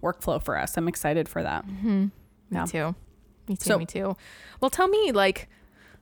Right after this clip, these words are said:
Speaker 2: what's up?
Speaker 1: <laughs> Um, what is not up?
Speaker 2: What
Speaker 1: I,
Speaker 2: is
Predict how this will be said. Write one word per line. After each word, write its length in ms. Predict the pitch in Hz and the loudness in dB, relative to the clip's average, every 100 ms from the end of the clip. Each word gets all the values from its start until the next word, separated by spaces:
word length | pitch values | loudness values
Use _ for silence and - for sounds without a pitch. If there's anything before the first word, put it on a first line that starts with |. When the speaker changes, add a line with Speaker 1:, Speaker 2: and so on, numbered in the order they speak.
| _ | _
Speaker 2:
what's 180 | - 262 | -2 2
up? 240 | - 415 180 - _ - | 4 4 0 -10 _ 2
Speaker 1:
<laughs> 420 | - - - 285 - - - - - - | 4 4 2 0 0 -14 -20 -18 -18 -4
Um, 260 | 226 196 202 | 2 2 2
what 140 | 262 | 0
is 160 | 320 294 | -2 -2
not 240 | 208 196 | -4 -6
up? 260 | - - - - - - - - | -8 -10 -14 -20 -20 -20 -8 2
Speaker 2:
What 80 | |
Speaker 1:
I, 140 | 190 196 | 4 6
Speaker 2:
is 540 | 214 220 202 - 185 | 6 4 2 -2 -8